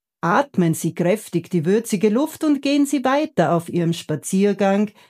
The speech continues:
entlang einem der landschaftlich schönsten Golfplätze. Am Ende werden Sie nicht nur viele Fotos auf Ihrem Smartphone mitnehmen, sondern auch etwas über Golf, die Semmering-Eisenbahn,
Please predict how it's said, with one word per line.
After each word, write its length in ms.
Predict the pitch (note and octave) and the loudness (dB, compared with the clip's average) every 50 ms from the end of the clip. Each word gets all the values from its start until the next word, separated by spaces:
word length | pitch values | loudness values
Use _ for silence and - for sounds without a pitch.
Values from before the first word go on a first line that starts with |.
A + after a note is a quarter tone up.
| _ _ _ _ _ - | _ _ _ _ _ 0
entlang 640 | F#3+ F3+ F3+ E3+ F3 D#3+ D#3 D#3 G3 B3 C#4 - - - | 0 0 0 0 0 -2 0 0 2 0 0 -2 -4 -4
einem 440 | F3+ E3 F3 G3 B3 C4+ B3+ A3 F3 | -4 -2 0 2 2 2 2 2 0
der 140 | D#3+ D3+ | 0 -2
landschaftlich 800 | D#3+ D3+ C#3 D3+ F3 A#3+ B3+ - B3 E3 - - - - E3+ E3+ - | -2 -2 -2 -2 0 -2 -2 -2 -2 -6 -6 -8 -6 -6 -6 -6 -4
schönsten 460 | - D3+ D#3 E3+ - - - E3 D#3 | -4 -2 -2 -2 -2 -2 -2 -4 -2
Golfplätze. 800 | - D#3 D#3+ E3+ E3 - - E3 E3 D#3 D#3 - - D3+ C#3 - _ _ _ _ _ _ _ _ _ _ _ _ _ _ - | 0 0 -2 -2 -2 -4 -4 -2 -2 -2 -2 -4 -6 -6 -6 -8 _ _ _ _ _ _ _ _ _ _ _ _ _ _ -4
Am 180 | - B3 A#3+ | 0 0 0
Ende 400 | - - G3 G3 G3 G3 G3+ G3 | 2 2 2 4 4 4 2 2
werden 260 | E3+ F#3+ F3+ F3+ F#3 F3 | 2 2 2 2 2 0
Sie 120 | - G#3+ | 0 2
nicht 280 | G3+ G#3 G3+ - - A3 | 2 2 0 -2 -2 -2
nur 100 | A3 G#3 | -2 -2
viele 320 | - A#3+ A#3+ A#3+ B3 A#3 | 0 0 0 0 0 0
Fotos 680 | - - A#3 B3 B3+ B3+ C4 A#3+ - - - - - - | 0 0 0 0 0 0 0 0 0 -2 -8 -14 -8 -6
auf 220 | - A3 - - | -4 -4 -4 -2
Ihrem 220 | - A#3 A3+ A3+ | 0 0 2 0
Smartphone 680 | G#3+ - - G#3+ G#3 G#3 G#3+ G#3+ - - G#3+ G#3+ A3 G#3+ | 0 -2 -2 0 0 0 -2 -2 -4 -2 0 2 4 4
mitnehmen, 640 | G#3+ G#3+ G#3+ G#3 G#3 G3 G3 G3 G3 G3+ G#3 G#3 - - _ _ _ _ | 2 2 2 2 2 2 2 2 2 0 -2 -2 -6 -12 _ _ _ _
sondern 360 | - A#3+ A3+ A3+ A3+ A3+ - | -2 0 2 2 2 0 0
auch 340 | - G#3+ A3 A#3+ D#4 - - | 0 2 2 2 2 0 0
etwas 440 | - A#3 G#3+ A3 G#3+ A#3 A3+ - | -2 -2 -2 -2 0 -2 -2 -2
über 240 | - F#3+ D#3+ F#3 E3+ | -2 -4 -2 -2 -2
Golf, 560 | - - G#3 G#3 G#3+ A3+ A3 G#3+ - - - _ _ _ _ _ _ _ - | 0 2 2 2 2 2 0 -4 -8 -18 -20 _ _ _ _ _ _ _ -2
die 100 | C4 B3+ | -2 0
Semmering-Eisenbahn, 1300 | - D4 C#4+ D4 D4+ D#4 D4+ D4 C4 A#3+ - - G#3+ G#3+ G#3 A3 A3 G#3 G#3+ G#3 G#3 G#3 G#3 G#3 G#3+ G#3 | 2 2 4 4 4 2 2 2 2 0 2 2 2 2 2 0 0 0 0 2 2 2 2 0 0 -2